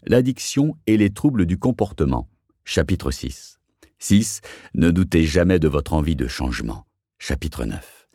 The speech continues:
Sept, ignorez tout conseil qui va à l'encontre de cette méthode.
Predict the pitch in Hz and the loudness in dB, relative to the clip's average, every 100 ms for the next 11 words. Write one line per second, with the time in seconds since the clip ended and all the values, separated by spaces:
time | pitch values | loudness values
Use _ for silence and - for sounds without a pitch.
0 | - - - - - 151 190 - - _ | -18 -16 -16 -8 2 4 2 -2 -20 _
1 | - 120 135 120 107 101 170 156 117 101 | -2 2 2 2 0 -2 -6 -2 -4 -4
2 | - 123 135 101 90 90 95 113 104 127 | -2 -4 -4 -4 -2 0 0 0 -2 -4
3 | - 87 104 127 110 110 110 107 78 | -2 -6 -4 -4 -2 -2 0 0 0